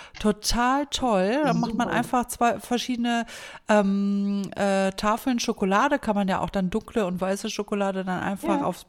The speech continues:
Speaker 1: Backblech legen, ähm, und das halt schmelzen lassen, damit's wirklich so eine, so eine leicht flüssige Struktur bekommt. Äh, das schmilzt dann so ineinander, verläuft dann ineinander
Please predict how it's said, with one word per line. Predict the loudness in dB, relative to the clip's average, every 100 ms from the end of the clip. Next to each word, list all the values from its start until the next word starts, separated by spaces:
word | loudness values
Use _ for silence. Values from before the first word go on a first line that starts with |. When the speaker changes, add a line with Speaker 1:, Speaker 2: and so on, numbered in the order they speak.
| -2
Speaker 1:
Backblech | -2 0 -2 -2 -2
legen, | -2 -2 -6 -10 -16 -18 -18 0 6
ähm, | 8 8 6 2
und | 2 2
das | 2 4
halt | 2 2
schmelzen | 2 2 2 0 2
lassen, | 2 2
damit's | 0 0 -2
wirklich | -4 -4 -4
so | -2
eine, | 0 0
so | 0
eine | 0 0
leicht | 0 -2 -2
flüssige | -4 -4 -2 -2 0 0
Struktur | -2 -8 -4 -2
bekommt. | -4 -2 0 0 -4 -4
Äh, | -4
das | -2 -2
schmilzt | -2 -2 -2 -2
dann | -2
so | 0 0 0
ineinander, | 0 0 0 0 -2
verläuft | -2 -2 -2 -4
dann | -4
ineinander | -4 -4 -2 -2